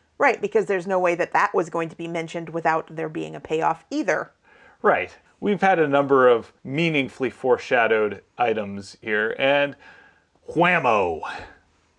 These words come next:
Speaker 2: The wheel comes and crushes the Drakus,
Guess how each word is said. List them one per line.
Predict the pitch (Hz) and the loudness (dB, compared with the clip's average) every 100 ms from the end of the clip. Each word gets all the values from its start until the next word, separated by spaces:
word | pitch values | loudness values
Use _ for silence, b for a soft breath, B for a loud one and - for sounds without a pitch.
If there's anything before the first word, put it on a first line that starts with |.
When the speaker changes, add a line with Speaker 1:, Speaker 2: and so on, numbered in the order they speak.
| _ | _
Speaker 2:
The | 127 117 113 | 0 2 4
wheel | 135 151 151 | 4 4 4
comes | 147 139 139 117 | 2 -2 -2 -6
and | 104 | -10
crushes | 98 - 139 - 131 117 | -10 0 0 0 -4 -6
the | - | -10
Drakus, | 104 143 139 139 131 - - | 0 2 2 0 -2 -4 -16